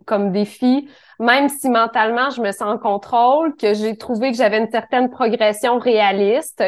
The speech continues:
que je me suis entraînée de façon active toute ma grossesse parce que, comme Charlotte disait, tu sais, c'est, c'est pas, euh,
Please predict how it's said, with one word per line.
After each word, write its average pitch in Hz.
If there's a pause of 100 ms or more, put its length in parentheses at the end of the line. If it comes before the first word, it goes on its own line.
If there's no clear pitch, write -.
que 226
je 214
me 214
suis 247
entraînée 262
de 233
façon 233
active 247
toute 254
ma -
grossesse 214
parce 208
que, 202 (300)
comme 226
Charlotte 220
disait, 214
tu 262
sais, 262 (320)
c'est, 220
c'est -
pas, 240
euh, -